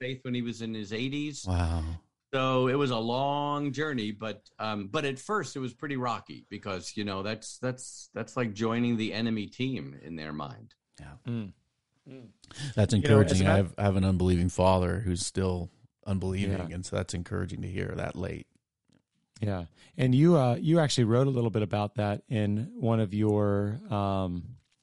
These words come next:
Speaker 3: uh, did you write a book about bringing the gospel home? Can you remind me the title of that, Randy?
Speaker 1: Yeah, well, that is called Bring-, it is called Bringing the Gospel Home.
Speaker 3: I
Speaker 1: And it was
Speaker 3: nailed
Speaker 1: about,
Speaker 3: it.
Speaker 1: it was about, um, witnessing to family members. You know, I, I wrote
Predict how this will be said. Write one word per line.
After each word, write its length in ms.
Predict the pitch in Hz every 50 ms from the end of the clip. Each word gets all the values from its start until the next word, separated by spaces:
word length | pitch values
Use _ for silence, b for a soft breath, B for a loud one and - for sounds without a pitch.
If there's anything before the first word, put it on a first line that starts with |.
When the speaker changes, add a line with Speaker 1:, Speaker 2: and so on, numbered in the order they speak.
| _ - - - b b b b b b b b b b _ _ _ _ -
Speaker 3:
uh, 240 | 113 110 104 104 101
did 180 | 85 123 110
you 120 | 127 165 165
write 200 | 180 175 160 151
a 40 |
book 180 | 143 147 143 -
about 240 | 139 131 117 110 -
bringing 240 | - 120 127 127 120
the 80 | 113
gospel 420 | 104 127 123 113 - - - 120 98
home? 500 | 80 87 117 120 120 123 123 123 123 117
Can 160 | - 131 135
you 80 | 160 185
remind 340 | 175 135 139 135 131 139 139
me 60 | 131
the 100 | 113 110
title 320 | - - 117 120 - -
of 80 | 123 123
that, 160 | 123 123 120
Randy? 300 | 131 123 120 117 123 120
Speaker 1:
Yeah, 120 | 156 156 - - -
well, 160 | 117 120 131
that 180 | 120 117 117 123
is 160 | 151 170 160
called 280 | - - 156 110 95 92
Bring-, 180 | 101 101 104 -
it 140 | 113 117 147
is 140 | 180 170
called 240 | - - 117 98 92
Bringing 260 | 95 98 101 104 95
the 60 | 92 90
Gospel 360 | 92 92 90 - - 92 85
Home. 220 | 90 92 98 98
Speaker 3:
I 40 | 123
Speaker 1:
And 80 | 120 120
it 40 |
was 80 | 110 120
Speaker 3:
nailed 220 | 123 127 123 113
Speaker 1:
about, 180 | 117 107 95 92
Speaker 3:
it. 380 | - - _ _ _ _ - 110
Speaker 1:
it 20 |
was 140 | 113 107 110
about, 420 | 113 107 117 117 127 139 143 - - -
um, 360 | 110 110 107 101 101 98 98 - 262 B B B B B B B B -
witnessing 520 | 110 120 131 127 131 117 - - 127 113 107
to 80 | 98
family 420 | - - 110 107 98 95 95 95 90
members. 480 | 87 85 85 85 98 113 123 120 -
You 140 | - 127 127
know, 160 | 131 131 135
I, 140 | 131 135 127
I 160 | - 123 127
wrote 360 | 123 123 143 156 180 175 180